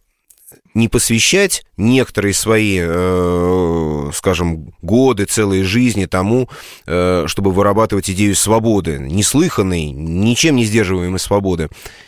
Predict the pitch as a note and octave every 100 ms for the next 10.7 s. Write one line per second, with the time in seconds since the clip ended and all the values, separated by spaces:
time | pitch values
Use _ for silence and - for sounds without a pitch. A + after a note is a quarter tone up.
0 | _ _ _ _ _ C3 C#3+ C3+ F3+ -
1 | C#3+ D#3+ - - G#2+ G#2 A2+ G2+ G2+ A#2+
2 | A2+ G#2 F#2+ F#2 G2 F#2 F#2 F2+ F2+ -
3 | F2+ G2 - F2 E2 F2 E2+ F2 E2 -
4 | E2 D#2+ - - - - _ - G2+ A2
5 | F#3 D3 C#3 C3+ C3+ B2+ B2+ G2+ D#2+ C2
6 | A#1 - _ _ _ _ _ - - G2+
7 | C3 C#3 D#3 - D#3 C#3 B2 F#3 - A#2+
8 | A2+ A2 - G#2+ D3 C3+ - A#2+ A2 A2
9 | G#2+ G2 F#2+ G#2 G#2 G2 A2+ A#2+ A#2 A2+
10 | A2 F#2+ F#2+ A#2+ G3+ - G2